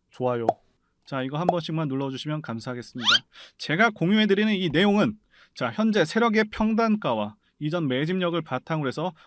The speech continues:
어디까지 주가를 끌어올릴 수 있을지에 대한 기간, 모든 정보, 이런 것들 다 공유해드리고, 추가 매수나 신규 매수가 가능한 그런 저점까지 다 공유를 해드립니다. 자, 매수 최적 타점, 그리고 매도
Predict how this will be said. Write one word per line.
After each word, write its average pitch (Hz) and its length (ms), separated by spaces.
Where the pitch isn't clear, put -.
어디까지 190 580
주가를 170 420
끌어올릴 160 420
수 - 160
있을지에 123 480
대한 131 260
기간, 156 340
모든 165 280
정보, 156 460
이런 160 160
것들 170 320
다 170 340
공유해드리고, 147 680
추가 214 320
매수나 180 360
신규 214 340
매수가 151 340
가능한 147 360
그런 208 260
저점까지 170 720
다 196 300
공유를 175 480
해드립니다. 135 600
자, 127 180
매수 208 560
최적 233 320
타점, 175 480
그리고 147 380
매도 170 360